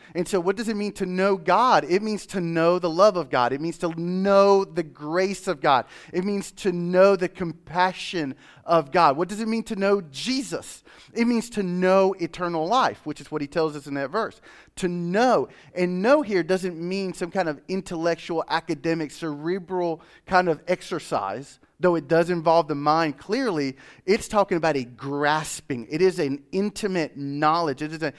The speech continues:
it is a knowing at the heart level, kind of a knowing that is happening there. So what does it mean to know God? What does it mean to know Jesus? It means that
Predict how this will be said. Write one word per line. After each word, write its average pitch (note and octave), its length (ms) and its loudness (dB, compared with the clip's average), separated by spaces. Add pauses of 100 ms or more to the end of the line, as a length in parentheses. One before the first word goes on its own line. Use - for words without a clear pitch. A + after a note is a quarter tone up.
(180)
it F3+ 140 2
is F#3 100 0
a D#3+ 100 0
knowing F3 680 2
at D3+ 160 -4
the C3 80 -2
heart G3 500 0
level, A#2 640 0 (580)
kind E3 220 2
of D3 80 -6
a - 20 -4
knowing D#3 560 0 (220)
that D#3 100 2
is C#3+ 120 -6
happening E3+ 280 0
there. B2+ 160 -2
So E3+ 200 0 (180)
what G3 200 4
does A3 140 -6
it G#3+ 100 -4
mean G3 460 -4
to F#3+ 160 -8
know E3 380 0
God? D3+ 420 4
What E3+ 100 -4
does E3+ 140 -12
it F3 60 -6
mean F3 180 -6
to F3 100 -16
know F3+ 140 -4
Jesus? D3+ 320 -10
It D#3+ 60 -6
means F3 260 -4
that F3 160 -4